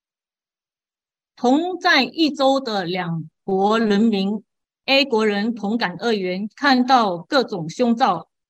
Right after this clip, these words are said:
恶相的天象，但 B 国人却看不见。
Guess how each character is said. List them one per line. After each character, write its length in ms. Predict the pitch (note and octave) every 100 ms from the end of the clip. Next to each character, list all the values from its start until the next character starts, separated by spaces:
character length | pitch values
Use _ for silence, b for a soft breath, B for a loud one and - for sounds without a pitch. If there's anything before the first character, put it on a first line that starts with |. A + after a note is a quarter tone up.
| _
恶 200 | - A#3+
相 360 | A3+ C4+ A3 F3
的 200 | F#3 F3
天 240 | - G#3+
象， 360 | G#3 A#3+ F3+ - -
但 220 | C#4+ A#3+
B 240 | B3+ C4
国 180 | B3+ G3
人 220 | F#3 F#3
却 300 | G3 - B3+
看 240 | - B3 G#3
不 100 | G#3+
见。 340 | A3 G#3+ E3+